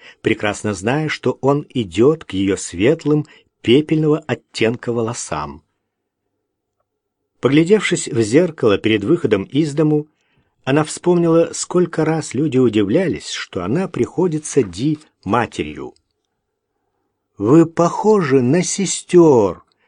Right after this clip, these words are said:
говорили ей, и сердце наполнялось гордостью,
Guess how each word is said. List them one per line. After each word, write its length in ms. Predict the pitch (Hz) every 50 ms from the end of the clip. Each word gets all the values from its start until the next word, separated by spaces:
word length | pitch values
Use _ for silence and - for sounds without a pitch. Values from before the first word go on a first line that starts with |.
| _ _ -
говорили 480 | 90 113 107 101 101 104 107 98 101
ей, 540 | 101 98 95 98 101 101 98 95 95 98 _ _ _ _ _ _ _ _ _ _ _ _ -
и 60 | 123
сердце 420 | - - - 120 117 110 - -
наполнялось 640 | 113 113 - 110 107 110 113 110 110 110 104 90 87
гордостью, 720 | 87 101 120 151 151 143 147 139 - - - - 95 -